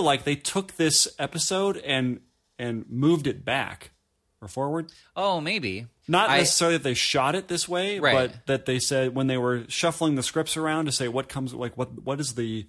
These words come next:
Speaker 2: order of the episodes, that they shoved this a lot earlier than it should have been.
Speaker 1: Right. Yeah. I mean, again, having,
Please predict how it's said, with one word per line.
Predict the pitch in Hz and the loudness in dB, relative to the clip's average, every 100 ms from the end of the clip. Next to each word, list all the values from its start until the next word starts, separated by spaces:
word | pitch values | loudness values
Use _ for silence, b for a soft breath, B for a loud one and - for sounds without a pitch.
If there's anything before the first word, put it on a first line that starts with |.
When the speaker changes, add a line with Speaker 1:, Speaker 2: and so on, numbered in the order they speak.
| b _ | b _
Speaker 2:
order | 131 139 147 | -2 -2 0
of | 135 | -2
the | 117 | -4
episodes, | 104 113 143 175 180 175 - b b - | -6 -6 -4 -4 -6 -10 -12 b b -8
that | 123 135 | -8 -4
they | 143 135 131 | 0 2 2
shoved | - - 143 123 | 0 0 0 0
this | 127 - - - _ _ - | 0 0 -2 -4 _ _ -18
a | - 117 | -4 0
lot | 120 123 | 2 0
earlier | - 117 110 101 | -2 -4 -4 -6
than | 101 | -8
it | 104 | -8
should | - 98 | -10 -12
have | 95 | -16
been. | 104 - - | -16 -18 -10
Speaker 1:
Right. | 107 104 90 - _ _ | -6 -6 -8 -14 _ _
Yeah. | 113 90 | -6 -4
I | 139 | 0
mean, | 156 147 131 _ - - _ - | 0 -2 -8 _ -20 -20 _ -4
again, | 147 139 127 | 2 2 4
having, | 135 131 127 | 0 -2 -4